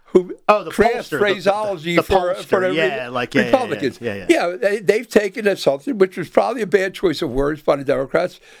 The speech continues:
Speaker 1: uh, police defunding, and, and refused to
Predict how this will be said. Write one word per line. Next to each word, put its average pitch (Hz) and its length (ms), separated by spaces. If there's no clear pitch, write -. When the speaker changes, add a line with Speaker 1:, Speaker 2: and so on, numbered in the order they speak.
Speaker 1:
uh, 165 420
police 190 240
defunding, 156 460
and, 196 280
and 175 280
refused 226 680
to 185 240